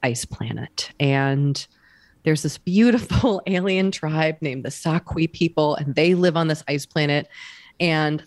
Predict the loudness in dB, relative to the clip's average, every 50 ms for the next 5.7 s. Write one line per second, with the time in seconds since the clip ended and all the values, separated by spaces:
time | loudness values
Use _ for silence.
0 | _ _ 0 2 4 4 4 4 2 2 2 0 -2 0 0 0 0 0 -2 -6
1 | -4 -4 -4 -4 -4 -4 _ -2 -2 -2 -2 -4 -4 -6 -4 -8 -8 -8 -2 -2
2 | 0 0 0 -2 -2 -4 -6 -6 -6 -6 -6 -4 -2 -2 -2 0 0 0 0 0
3 | -4 -10 -8 _ -2 -2 0 2 2 4 4 4 2 0 0 0 -2 0 0 -2
4 | -2 0 0 0 0 0 0 -2 -2 -4 -6 -8 -8 -8 -8 -6 -4 -4 -4 -4
5 | -4 -6 -6 -6 -4 -4 -2 0 0 0 -2 -4 -10